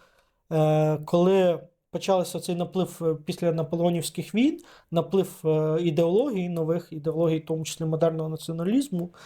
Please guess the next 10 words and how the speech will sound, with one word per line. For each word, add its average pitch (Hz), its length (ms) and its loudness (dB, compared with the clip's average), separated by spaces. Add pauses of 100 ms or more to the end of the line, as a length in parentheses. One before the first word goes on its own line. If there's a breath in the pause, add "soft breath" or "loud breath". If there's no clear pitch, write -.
(380 loud breath)
І, 180 420 4 (320)
м, 170 300 -6
е, 160 360 2
царський 233 400 -2
уряд 208 360 -2
вирішував 175 560 -2
два, 180 400 0 (260)
е, 160 500 -4
складні 170 440 0
завдання. 156 560 0